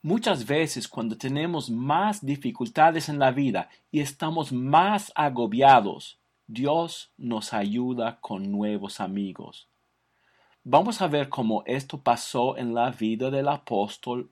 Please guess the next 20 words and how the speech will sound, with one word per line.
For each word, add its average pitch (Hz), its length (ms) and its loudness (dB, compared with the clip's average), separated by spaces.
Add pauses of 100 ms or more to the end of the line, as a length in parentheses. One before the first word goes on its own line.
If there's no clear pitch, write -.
(120)
Pablo. 139 640 -4 (800)
Estamos 147 400 -4
estudiando 120 540 0
el 104 120 0
libro 117 340 -2
de 110 260 -4
Hechos 127 720 -4
los 95 360 -10
lunes 131 600 -6
a 110 160 -2
jueves 104 580 -4
en 92 100 -12
Momentito 90 540 -10
Bíblico. 87 540 -12 (600)
Y 120 120 -2
hoy 156 380 4
entramos 135 560 -2
en 127 80 -6
capítulo 120 500 -4
dieciocho 120 840 -4